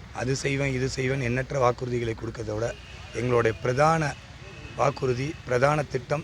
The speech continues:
தென்னை விவசாயிகளோட வாழ்வாதாரம் மேம்படுத்தணும். ஏன்னா உண்மையாலுமே நெஞ்சு பொறுக்குதில்லை தென்னை விவசாயிகளுடைய கஷ்டம். நோயால் பாதிக்கப்பட்டு வறண்டு போயிடுது,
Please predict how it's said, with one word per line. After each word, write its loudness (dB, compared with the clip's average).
தென்னை 0
விவசாயிகளோட 0
வாழ்வாதாரம் 0
மேம்படுத்தணும். -6
ஏன்னா 0
உண்மையாலுமே -2
நெஞ்சு -2
பொறுக்குதில்லை -4
தென்னை 0
விவசாயிகளுடைய 0
கஷ்டம். -8
நோயால் 6
பாதிக்கப்பட்டு -2
வறண்டு -2
போயிடுது, -4